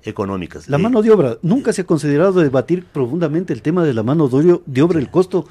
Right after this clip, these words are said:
Speaker 1: ¿Cómo se
Speaker 2: económico
Speaker 1: con-,
Speaker 2: de la misma.
Speaker 1: cómo se reduce mano de obra en la parte agrícola? Con mecanización, Pablo.
Speaker 2: Claro, y resulta más barato.
Speaker 1: Totalmente, pero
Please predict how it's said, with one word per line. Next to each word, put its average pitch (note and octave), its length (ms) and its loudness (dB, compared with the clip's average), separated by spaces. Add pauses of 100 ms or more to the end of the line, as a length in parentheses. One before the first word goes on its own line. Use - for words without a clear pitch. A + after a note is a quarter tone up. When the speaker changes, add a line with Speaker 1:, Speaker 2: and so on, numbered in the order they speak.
Speaker 1:
¿Cómo C#4 220 0
se A3 100 -4
Speaker 2:
económico F3 340 4
Speaker 1:
con-, D3+ 100 2
Speaker 2:
de B2+ 60 0
la A2+ 80 -4
misma. D#3+ 280 -4
Speaker 1:
cómo D#4 200 0
se - 120 -4
reduce D#3 460 0
mano C3+ 280 0
de A#2+ 160 -2
obra G#2+ 280 -2
en G2 80 -8
la G2+ 120 -8
parte G#2+ 260 -8
agrícola? E2+ 540 -10
Con B2 120 -20
mecanización, D#3 720 -4 (260)
Pablo. - 240 -14 (220)
Speaker 2:
Claro, F#3+ 260 4
y B2 40 0
resulta C3 360 0
más C#3 160 -2
barato. C4+ 320 -6
Speaker 1:
Totalmente, C3+ 680 -2
pero - 180 -6